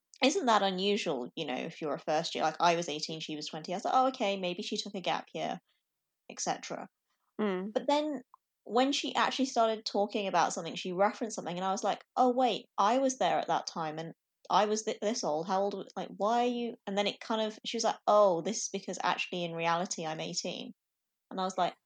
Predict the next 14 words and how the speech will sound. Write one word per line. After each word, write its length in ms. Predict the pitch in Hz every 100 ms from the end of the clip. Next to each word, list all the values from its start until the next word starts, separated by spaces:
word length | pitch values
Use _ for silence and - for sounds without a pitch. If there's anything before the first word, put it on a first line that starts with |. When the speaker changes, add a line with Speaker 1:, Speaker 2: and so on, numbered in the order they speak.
| -
Speaker 2:
Yeah. 480 | 208 202 151 147 -
Speaker 1:
"Oh." 40 | _ _ _ _ _ _ _ -
Speaker 2:
So 540 | - 233 220 214 - _ _ _ _ _ _
apparently 540 | - 208 240 254 269 262
to 140 | 233
keep 320 | 202 - 214
things 320 | - 196 190 -
simple, 600 | 180 175 - 95 247 - _ _ -
exactly 520 | 180 190 185 - 185
to 180 | - 147
avoid 300 | 160 175 -
situations 640 | 165 - 175 151 - -
like 200 | - - -
that, 220 | 175